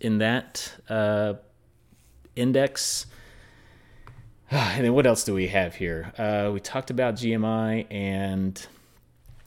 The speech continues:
we also have our leveraged products. So you've got the Bitcoin two X Fly product, and you've got your Ethereum two X Fly, and the Fly stands for Flexible Leverage Index. And what that does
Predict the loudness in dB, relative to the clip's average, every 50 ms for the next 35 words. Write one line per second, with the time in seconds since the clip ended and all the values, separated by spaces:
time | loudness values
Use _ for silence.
0 | -14 -6 2 4 6 6 6 6 2 2 4 4 6 6 6 4 2 0 2 2
1 | 2 2 2 0 -2 -4 -6 -8 -6 -2 0 2 2 2 2 -2 -4 -4 -4 -6
2 | -8 -8 -6 -6 -4 -4 -4 -8 -8 -6 -6 -4 -4 -2 -4 -4 -4 -2 -2 -4
3 | -4 -6 -10 -6 -4 -4 -4 -4 -4 -4 -2 0 0 0 0 0 -2 -4 -6 -12
4 | -20 -20 -20 -20 -20 -20 -20 -20 _ _ _ -6 -2 0 2 4 4 4 4 2
5 | 0 -2 0 2 4 4 4 4 4 2 -2 -2 0 0 2 2 0 -2 -2 -2
6 | -2 -2 -2 -2 -2 -2 -2 -2 -4 -4 -4 -4 -2 -4 -4 -6 -10 -10 -10 -6
7 | -4 0 0 2 2 2 0 0 0 -2 -2 -4 -8 -8 -6 -4 -2 -2 -2 -4
8 | -4 -4 -4 -4 -4 -6 -6 -4 -2 0 0 0 0 0 -2 -2 -4 -4 -4 -4
9 | -6 -6 -2 0 2 4 4 4 4 4 2 -2 -2 -4 -4 -4 -6 -6 -8 -8
10 | -8 -12 -16 -8 -4 -4 -2 -2 -4 -6 -4 -4 -2 -2 -2 0 0 0 0 0
11 | -2 -2 -2 -2 -2 -4 -6 -6 -4 0 2 2 2 2 0 -2 -4 -6 -6 -6
12 | -4 -4 -6 -8 -12 _ -20 -20 -20 -20 -20 -20 -20 -20 -20 -20 -20 -20 -20 _
13 | _ -4 0 0 2 2 4 4 4 4 4 2 2 0 2 2 2 2 0 0
14 | -4